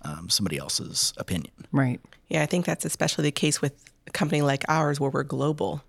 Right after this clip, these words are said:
Speaker 1: Mm.
Speaker 3: and there's so many cultural differences too on how those things are handled or how
Speaker 1: Mm.
Speaker 3: crises and situations are handled, and being able to sit in a room with them, you know, virtually and gather their feedback and input and ask,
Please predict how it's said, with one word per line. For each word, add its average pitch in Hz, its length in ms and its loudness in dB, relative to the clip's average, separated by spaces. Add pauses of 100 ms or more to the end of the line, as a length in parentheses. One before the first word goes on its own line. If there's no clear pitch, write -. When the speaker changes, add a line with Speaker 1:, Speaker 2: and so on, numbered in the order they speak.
Speaker 1:
Mm. 78 200 -10
Speaker 3:
and 143 100 6
there's 131 140 4
so 160 100 2
many 131 140 2
cultural - 480 0
differences - 520 0
too 208 240 4
on 127 140 6
how 139 220 4
those 127 240 2
things 127 260 2
are 127 80 2
handled 135 340 2
or 135 60 2
how 139 200 0
Speaker 1:
Mm. - 100 -12
Speaker 3:
crises 135 500 0
and 131 140 -2
situations 127 500 -2
are 135 60 0
handled, 143 400 0 (400)
and 160 100 4
being 143 200 8
able 135 120 4
to 139 80 2
sit - 220 4
in 147 60 2
a 135 40 4
room 135 180 4
with 139 160 2
them, 127 380 4
you 147 80 0
know, 123 120 2
virtually 131 540 0 (320)
and 135 140 2
gather 135 260 4
their 131 200 4
feedback 135 420 0
and 139 80 2
input - 280 0
and 120 80 2
ask, 135 420 0